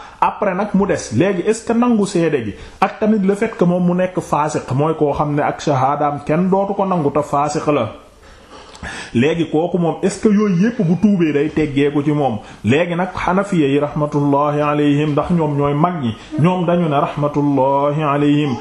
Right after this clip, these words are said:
que ne waaju def loolu moom, moom bu tuubee mooy ne lenn kese la, mooy ke-, kàccoorte gi mooy deñ ci moom.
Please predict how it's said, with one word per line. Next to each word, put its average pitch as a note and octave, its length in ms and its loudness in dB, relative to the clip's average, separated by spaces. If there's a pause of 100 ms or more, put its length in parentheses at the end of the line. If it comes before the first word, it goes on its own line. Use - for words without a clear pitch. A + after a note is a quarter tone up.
(180)
que F#3 100 6
ne F3+ 100 0
waaju F#3 420 0
def F#3+ 200 -2
loolu D#3+ 320 0
moom, D#3+ 280 0
moom E3+ 240 2
bu F#3 120 4
tuubee G3 420 2 (240)
mooy F3+ 240 2
ne E3 100 0
lenn E3 320 0
kese F#3+ 240 0
la, G#2+ 280 -4
mooy E3 360 2
ke-, A3+ 160 0 (200)
kàccoorte A3 560 0
gi D3 80 2
mooy D3 240 2
deñ C#3 200 0
ci D3 100 0
moom. D3 260 0